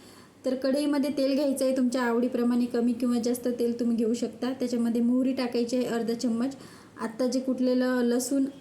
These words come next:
आणि जिरे आहे ते सुद्धा टाकायचे आहे. त्यामध्ये कढीपत्ता टाकायचा आहे आणि दोडका टाकायचा आहे. तर दोडका आपल्याला याच्यामध्ये परतवून घ्यायचा आहे सॉफ्ट होईपर्यंत छान झाकण ठेवून. तर लवकर सॉफ्ट होण्यासाठी त्याच्यामध्ये थोडंसं आपल्याला मीठ घालायचं आहे अगोदर.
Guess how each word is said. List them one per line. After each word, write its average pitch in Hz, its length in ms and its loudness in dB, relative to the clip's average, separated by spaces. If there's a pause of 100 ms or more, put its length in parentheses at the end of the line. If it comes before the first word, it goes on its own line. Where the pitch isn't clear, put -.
(440)
आणि 240 200 2
जिरे 247 220 2
आहे 269 260 2
ते 269 160 -2
सुद्धा 269 240 0
टाकायचे 247 460 0
आहे. 254 440 -2 (680)
त्यामध्ये 254 320 2
कढीपत्ता 254 480 0
टाकायचा 247 500 -2
आहे 262 300 2 (340)
आणि 240 220 0
दोडका 240 320 2
टाकायचा 214 420 -2
आहे. 208 240 -4 (640)
तर 254 180 2
दोडका 247 360 0
आपल्याला 262 360 0
याच्यामध्ये 254 500 2
परतवून 247 420 0
घ्यायचा 262 280 2
आहे 247 100 2
सॉफ्ट 240 300 -2
होईपर्यंत 226 600 0
छान 240 220 0 (440)
झाकण 247 400 0
ठेवून. 277 260 0 (560)
तर 247 80 0
लवकर 254 380 2
सॉफ्ट 294 320 -2
होण्यासाठी 269 400 2
त्याच्यामध्ये 262 520 0
थोडंसं 254 280 0
आपल्याला 262 320 0
मीठ 254 240 2
घालायचं 240 420 0
आहे 254 120 2
अगोदर. 226 420 0